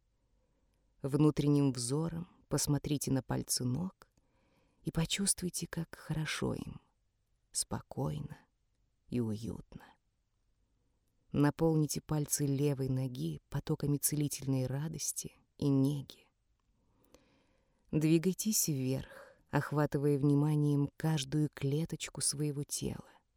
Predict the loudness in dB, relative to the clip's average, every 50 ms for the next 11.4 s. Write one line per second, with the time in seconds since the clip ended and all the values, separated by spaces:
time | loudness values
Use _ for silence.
0 | _ _ _ _ _ _ _ _ _ _ _ _ _ _ _ _ _ _ _ _
1 | _ -2 -2 0 0 0 0 0 0 -2 -2 -2 -4 -8 -10 -10 -10 -12 -6 -4
2 | -4 -4 -2 -2 -4 -4 -4 -4 -2 -2 0 0 0 0 -2 -2 -2 0 0 0
3 | 0 0 0 0 0 2 2 2 2 2 0 0 0 -2 -2 -2 0 0 2 4
4 | 4 4 4 2 2 0 -2 -6 -2 -2 0 0 0 -2 -4 -6 -8 -10 -10 -10
5 | -12 _ _ _ _ _ _ _ _ -2 -2 0 0 0 2 4 4 4 2 0
6 | -2 -2 -2 -2 -4 -4 -4 -6 -6 -6 -8 -10 -10 -12 _ _ _ -8 -6 -4
7 | -2 -4 -4 -4 -8 -12 -14 -14 -16 -20 -20 _ _ _ _ _ _ _ _ _
8 | _ _ _ _ _ _ _ _ _ _ _ _ _ _ _ _ 0 4 4 4
9 | 4 2 0 -2 0 -2 -4 -6 -2 2 2 2 2 2 0 0 0 0 0 0
10 | -2 -4 -6 -8 -10 -2 2 2 2 2 2 0 0 -2 -2 -4 -6 -6 -8 -6
11 | -6 -6 -8 -8 -10 -12 -16 -20